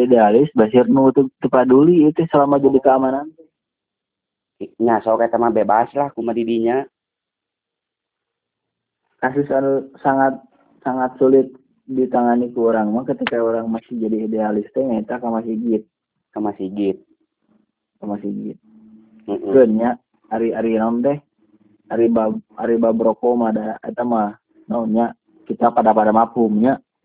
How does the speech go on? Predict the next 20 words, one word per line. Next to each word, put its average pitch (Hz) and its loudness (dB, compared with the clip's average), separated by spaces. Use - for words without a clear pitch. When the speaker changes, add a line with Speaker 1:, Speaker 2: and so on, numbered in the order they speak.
Speaker 2:
Alah. 117 -2
Emang 139 -6
suka 131 -2
ada 117 -2
yang 110 -4
merokok 185 -2
gitu? 220 -10
Speaker 1:
Wah, 156 -2
ada 151 2
atuh. 269 6
Speaker 2:
Oh, 123 2
ada. 104 -2
Speaker 1:
Ada 160 2
yang 175 -4
ngecus. 226 2
Ada 151 0
yang 160 4
merokok 139 2
gitu 110 0
kan. 123 -8